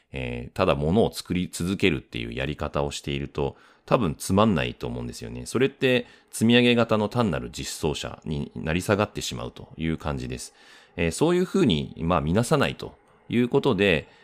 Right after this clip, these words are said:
えー、自分で作るものを定義したりだとか、あと設計もですね、自分で考えたり、えー、作りながらか-、柔軟に変えていったりすることによってですね、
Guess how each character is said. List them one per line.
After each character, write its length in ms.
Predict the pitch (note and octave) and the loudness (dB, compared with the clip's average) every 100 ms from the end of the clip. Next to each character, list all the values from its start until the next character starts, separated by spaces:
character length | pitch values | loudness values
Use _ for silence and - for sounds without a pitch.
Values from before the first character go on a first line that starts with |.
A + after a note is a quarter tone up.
| _ - | _ -4
え 640 | D2+ C#2+ C#2 C2+ C2+ C#2 | -2 0 -2 -2 -4 -6
ー、 20 | |
自 160 | D#2 G2 | -4 -2
分 200 | C3+ D#3 | 0 2
で 140 | D3+ | 0
作 200 | - - | -2 2
る 100 | D3 | 4
も 140 | F2 D2 | 4 2
の 140 | C2+ | -2
を 40 | C2+ | -2
定 200 | G2+ E2 | 0 0
義 160 | C2 | -2
し 100 | - | -6
た 120 | - | -6
り 100 | C#2 | -6
だ 100 | B1 | -8
と 120 | - B1 | -14 -10
か、 280 | B1+ B1 - _ - | -8 -8 -10 _ -14
あ 100 | - | -10
と 80 | - | -8
設 240 | - F2 - | -6 -6 -2
計 140 | B2 C3+ | 0 2
も 120 | C3 | 0
で 80 | D2 | -2
す 100 | B1+ | -6
ね、 80 | |
自 200 | B1 C#2 | -8 -6
分 160 | D#2 F#2 | -2 0
で 100 | G2 | 0
考 280 | - A2 F#2+ F2+ | -2 -4 0 0
え 100 | C2+ | -2
た 140 | A#1+ | -8
り、 200 | B1 B1 - - - | -10 -12 -18 -20 -12
え 80 | - | -12
ー、 20 | |
作 220 | - C3 | -4 0
り 80 | C3 | 4
な 140 | C3+ | 4
が 120 | C3 B2+ | 6 4
ら 100 | A#2+ | 2
か-、 200 | A#2 E2 | -2 -4
柔 220 | F#2 G2+ | 0 2
軟 140 | A2+ | 4
に 120 | A2 - | 2 0
変 140 | G2 | 0
え 40 | G2 | 2
て 100 | G2 | -2
い 20 | |
っ 60 | |
た 120 | - F#2+ | 0 -2
り 100 | D2+ | -2
す 120 | C#2+ | -6
る 100 | C#2 | -6
こ 120 | C#2 | -6
と 120 | E2 | -4
に 100 | C2+ | -6
よ 80 | B1+ | -8
っ 40 | |
て 140 | - B1+ | -10 -12
で 80 | - | -12
す 120 | C2+ | -10
ね、 180 | B1+ | -10